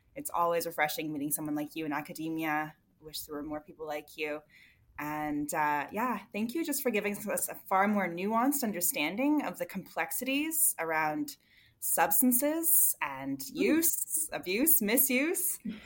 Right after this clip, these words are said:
Speaker 1: and, and how you just can't generalize, how it's so different depending on different histories and cultural contexts and subgroups. Um, so it's been, it's been a very, very educational conversation for me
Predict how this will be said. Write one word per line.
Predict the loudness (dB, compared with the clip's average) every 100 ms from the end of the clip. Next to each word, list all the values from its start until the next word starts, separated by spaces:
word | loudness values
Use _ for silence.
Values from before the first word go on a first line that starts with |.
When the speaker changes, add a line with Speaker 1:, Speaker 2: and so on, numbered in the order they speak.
| -20 -4
Speaker 1:
and, | 0 0 -2 0
and | 0 0
how | 4 6 6 4
you | 0
just | -2 -4
can't | -2 -2 -2
generalize, | -2 0 0 0 0 -2 -2
how | -4
it's | -6 -4 -2 -2
so | 0 0
different | -2 -4 -6 -8
depending | -8 -4 -4 -2
on | -4
different | -6 -8 -12 -10
histories | -8 -8 -6 -4 -4 -4 -4 -4
and | -4 -8 -8
cultural | -10 -8 -10
contexts | -8 -6 -6 -6 -6 -6 -6 -4 -4
and | -6
subgroups. | -6 -6 -4 -6 -4 -4 -4 -8 -20 -20 _ -10
Um, | -8 -6 -6 -6 -2
so | 0 0
it's | -4
been, | -4 -2 0 -2 -4 -12 _
it's | -14
been | -8 -6
a | -6
very, | -4 -6
very | -4 -4
educational | -6 -10 -12 -10 -8
conversation | -8 -6 -6 -6 -8 -12
for | -10
me | -6 -4 -6